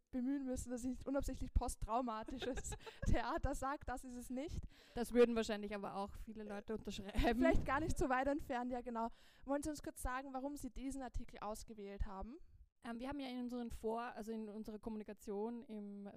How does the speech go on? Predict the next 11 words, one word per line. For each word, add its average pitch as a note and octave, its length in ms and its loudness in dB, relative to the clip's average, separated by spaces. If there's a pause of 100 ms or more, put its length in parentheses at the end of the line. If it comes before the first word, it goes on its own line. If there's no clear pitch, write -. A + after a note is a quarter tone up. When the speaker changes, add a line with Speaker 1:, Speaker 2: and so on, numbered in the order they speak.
Speaker 2:
Vorfeld G#3 400 -8
von G3+ 180 -12
diesem, G3 540 -14 (100)
äh, F#3+ 300 -10
Podcast - 500 -8
hier A3+ 220 -10 (800)
ja G#3 140 -8
ein G#3 80 -8
bisschen A3 260 -4
darüber G#3+ 220 -4
gesprochen, A3 500 -4